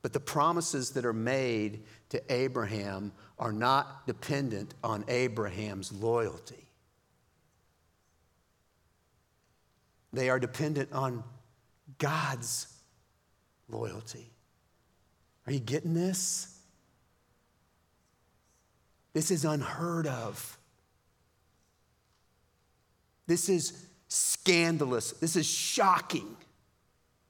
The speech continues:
And then it begins to make sense why Abraham's the father of the faith.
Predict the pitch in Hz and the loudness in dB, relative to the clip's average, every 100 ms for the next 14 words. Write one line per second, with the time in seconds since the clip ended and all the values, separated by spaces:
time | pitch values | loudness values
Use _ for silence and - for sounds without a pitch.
0 | _ _ _ _ _ _ _ _ _ _ | _ _ _ _ _ _ _ _ _ _
1 | _ _ _ _ _ _ _ _ _ _ | _ _ _ _ _ _ _ _ _ _
2 | _ _ _ _ _ _ _ _ _ _ | _ _ _ _ _ _ _ _ _ _
3 | _ - 139 147 165 175 160 165 160 - | _ -2 0 4 4 6 4 2 0 -4
4 | - - _ _ _ _ _ 147 160 - | -20 -20 _ _ _ _ _ -2 -2 4
5 | 185 214 - - 160 160 196 185 - - | 4 4 2 2 4 6 6 4 2 2
6 | - 233 214 - - 147 156 156 170 214 | 4 4 2 0 -2 6 8 8 8 6
7 | 202 185 147 160 160 147 175 151 - 170 | 6 4 6 6 4 4 2 0 8 10
8 | 190 190 185 185 170 175 - 226 220 131 | 10 8 6 6 4 0 4 4 4 0
9 | - - | -6 -14